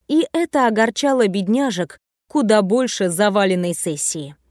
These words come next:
А сейчас? Сейчас мне было дико страшно, что способность к обучению снизилась. Ничего не получится. Все-таки сколько лет пролетело. И поначалу правда не выходило ничего.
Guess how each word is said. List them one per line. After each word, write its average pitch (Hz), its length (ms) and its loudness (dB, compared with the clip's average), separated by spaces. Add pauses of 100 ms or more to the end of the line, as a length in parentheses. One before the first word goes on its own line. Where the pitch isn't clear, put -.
(360)
А 226 160 0
сейчас? 214 600 -4 (480)
Сейчас 247 600 0
мне 196 220 0
было 214 300 4
дико 208 340 -4
страшно, 240 560 -4
что 240 200 -2
способность 208 720 0
к - 60 -6
обучению 214 580 0
снизилась. 202 720 -2 (360)
Ничего 208 480 2
не 175 100 -2
получится. 208 640 -4 (540)
Все-таки 262 500 0
сколько 262 440 0
лет 220 240 2
пролетело. 170 640 -4 (400)
И 262 120 2
поначалу 254 640 2
правда 254 420 -2
не 277 140 2
выходило 208 540 0
ничего. 196 640 -2